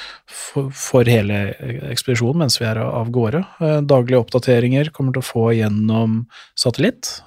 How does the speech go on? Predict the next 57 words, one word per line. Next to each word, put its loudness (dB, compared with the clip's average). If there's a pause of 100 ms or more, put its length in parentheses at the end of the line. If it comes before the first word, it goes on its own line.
eh, 2
som, -2
som -4
jeg -2
har -2
med -2
meg. -2 (520)
Og 4
så 2
er 0
det 0
et -4
poeng, 0
tenker -2
jeg, 4
at -2
når -2
vi 0
er -4
der -4
oppe, -6
så -4
skal -2
vi 4 (960)
dra 4
oss 2
nytte -4
av 4
at -2
det 2
at -4
vi, 2 (480)
vi 2
er, 2
vi 0
velger 2
å 2 (100)
gå 2
vekk -6
fra 0
samfunnet 0
litt -6
grann 2 (400)
i 0
ti -4
dager. -4 (200)
Og -8
da 4
skrur -4
vi -12
av -6
mobiltelefonene, -2
og 2
så, -2
så -2
er -8
vi -4